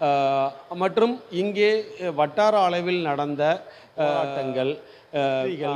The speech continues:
இழப்புகள் எல்லாவற்றையுமே காட்சிப்படுத்தும் வகையாக இந்த புகைப்பட கண்காட்சி ஏற்பாடு செய்யப்பட்டுள்ளது. ஆ, இது அரசு அருங்காட்சியகத்தில் நடைபெறுவதால் தினமும்,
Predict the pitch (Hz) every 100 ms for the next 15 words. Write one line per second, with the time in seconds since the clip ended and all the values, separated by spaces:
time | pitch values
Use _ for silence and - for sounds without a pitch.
0 | 139 147 165 165 165 139 139 143 151 190
1 | 214 208 170 180 160 151 180 151 160 151
2 | 202 165 147 - 147 120 110 131 123 107
3 | 143 208 - - 165 156 131 147 165 156
4 | 127 123 123 120 - 139 147 131 120 127
5 | 110 120 107 110 113 113 113 185 277 -
6 | - - - - 202 196 196 208 220 156
7 | 175 220 233 190 185 185 175 - 175 170
8 | 170 139 147 151 135 123 127 175 156 160
9 | 180 196 220